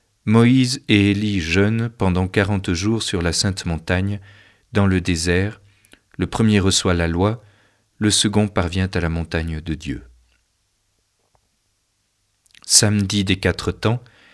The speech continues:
le Christ, Moïse et Élie sur la montagne de la Transfiguration. Remarquons encore une liaison interne. Premier dimanche de Carême,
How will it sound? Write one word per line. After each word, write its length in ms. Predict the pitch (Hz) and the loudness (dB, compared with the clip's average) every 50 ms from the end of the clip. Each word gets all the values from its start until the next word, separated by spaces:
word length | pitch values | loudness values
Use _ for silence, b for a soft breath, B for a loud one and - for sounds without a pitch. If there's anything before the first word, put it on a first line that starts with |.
| B B B B B | B B B B B
le 120 | 101 101 | -2 -2
Christ, 600 | 101 - - 139 127 - - - - - - - _ - | 0 2 0 0 2 0 -4 -6 -8 -16 -16 -16 _ -2
Moïse 600 | 101 104 107 107 101 87 80 76 73 76 - - _ - | 0 2 2 4 2 2 0 -2 -6 -8 -12 -14 _ -4
et 200 | 107 98 95 90 | 0 0 2 2
Élie 260 | 85 85 90 98 107 _ _ _ _ _ _ _ _ - | 0 0 -2 -4 -6 _ _ _ _ _ _ _ _ -8
sur 260 | - - 120 110 101 | -6 -2 0 0 0
la 100 | 98 92 | 0 0
montagne 500 | 90 90 85 - - 87 87 87 85 80 | -2 -2 -4 -2 -2 -2 -2 -2 -4 -4
de 100 | 76 82 | -4 -4
la 120 | 76 76 | -4 -4
Transfiguration. 880 | - - 90 78 - - - 85 76 71 64 65 - - - - - - _ _ _ _ _ _ _ _ _ _ _ _ _ _ _ _ _ _ _ _ _ _ _ _ _ _ _ _ _ _ _ _ _ _ _ _ _ _ _ _ _ _ _ _ _ _ _ _ _ _ _ _ _ _ _ _ _ _ _ _ _ _ _ _ _ _ _ _ _ _ _ _ _ _ _ _ _ _ _ _ _ - B B B B B B B | -6 -6 -6 -6 -6 -6 -8 -10 -10 -8 -8 -8 -10 -12 -12 -14 -16 -20 _ _ _ _ _ _ _ _ _ _ _ _ _ _ _ _ _ _ _ _ _ _ _ _ _ _ _ _ _ _ _ _ _ _ _ _ _ _ _ _ _ _ _ _ _ _ _ _ _ _ _ _ _ _ _ _ _ _ _ _ _ _ _ _ _ _ _ _ _ _ _ _ _ _ _ _ _ _ _ _ _ -20 B B B B B B B
Remarquons 680 | B - 127 135 127 120 - - - 139 131 123 - 120 | B 0 2 4 4 4 2 2 2 2 2 2 2 2
encore 560 | 107 95 - - 123 120 120 120 113 110 - - - | 0 0 0 0 2 2 4 2 0 -2 -4 -8 -4
une 160 | - 101 101 | -2 0 2
liaison 480 | 95 95 95 95 90 85 98 98 98 95 - | 2 4 4 2 2 2 0 0 -2 -2 -2
interne. 680 | - 98 85 - - - 80 71 65 65 67 64 57 - - _ _ _ _ _ _ _ _ _ _ _ _ _ _ _ - | -2 -4 -4 -4 -4 -4 -4 -4 -4 -6 -12 -14 -14 -16 -20 _ _ _ _ _ _ _ _ _ _ _ _ _ _ _ -2
Premier 300 | - 117 113 117 117 110 | 2 2 4 4 4 4
dimanche 320 | 110 110 110 110 107 98 | 4 4 4 4 4 4
de 80 | 107 95 | 2 0
Carême, 560 | 95 - 101 95 104 107 113 113 113 117 | 2 2 0 2 2 0 0 0 0 -4